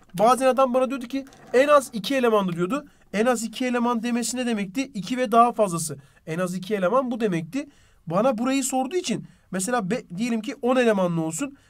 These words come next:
O zaman onun sıfırlısını ve onun birlisini ben ekstradan yazarım. Tamamı ne olur? İki üzeri on olur. Bunları çıkartırsam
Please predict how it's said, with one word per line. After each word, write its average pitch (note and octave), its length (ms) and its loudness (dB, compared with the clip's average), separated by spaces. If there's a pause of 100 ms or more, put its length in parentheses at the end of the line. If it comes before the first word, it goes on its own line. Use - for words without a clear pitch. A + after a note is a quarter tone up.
(120)
O F#3 80 -4
zaman A#3+ 300 0
onun A#3 240 0
sıfırlısını B3 800 -2 (500)
ve B3+ 180 0 (100)
onun B3+ 360 -2
birlisini C4 580 -2 (300)
ben D4+ 240 4 (640)
ekstradan B3 540 0
yazarım. G3 520 0 (320)
Tamamı C#4+ 500 4
ne D4 40 -4
olur? C#4 280 0 (320)
İki A3+ 260 -4
üzeri C#4+ 300 -2
on C4+ 160 0
olur. E3+ 280 0
Bunları A#3 300 -2
çıkartırsam A3+ 600 0